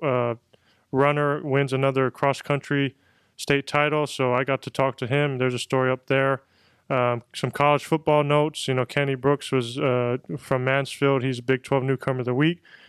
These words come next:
Tylen Wallace is up for a big award. Uh, he's the star wide receiver at Oklahoma State.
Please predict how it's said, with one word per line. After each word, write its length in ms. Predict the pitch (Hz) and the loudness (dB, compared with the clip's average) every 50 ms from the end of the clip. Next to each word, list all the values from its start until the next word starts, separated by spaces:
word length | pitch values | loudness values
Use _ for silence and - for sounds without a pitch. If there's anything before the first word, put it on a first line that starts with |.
| _ _ _ _ | _ _ _ _
Tylen 320 | - 151 156 156 151 147 147 | 0 2 2 2 2 2 4
Wallace 440 | 147 156 156 160 160 156 - - | 4 4 4 4 4 2 0 -2
is 100 | 135 120 | -2 0
up 140 | 147 147 143 | 0 0 2
for 120 | - 147 139 | 2 0 2
a 40 | |
big 240 | 123 131 147 143 135 | 2 2 2 2 2
award. 540 | 139 131 131 135 143 143 143 147 139 - - - | 0 0 2 2 4 4 2 2 0 -4 -4 -2
Uh, 260 | 147 131 127 127 123 | 0 0 2 2 2
he's 240 | 127 139 135 123 123 | 0 0 -2 -2 0
the 280 | 131 127 127 127 131 - - | 2 2 2 2 0 -4 -8
star 380 | - - - 143 135 139 139 | -8 -2 0 2 2 2 2
wide 200 | 131 131 135 131 | 2 0 0 -2
receiver 400 | 131 - - - 139 135 131 139 | -2 -4 -2 0 0 0 0 0
at 40 | - | 0
Oklahoma 320 | 147 131 - 139 131 - | -2 0 0 -2 -2 -2
State. 400 | - - - 147 151 151 165 165 | -4 -2 0 0 2 2 0 -4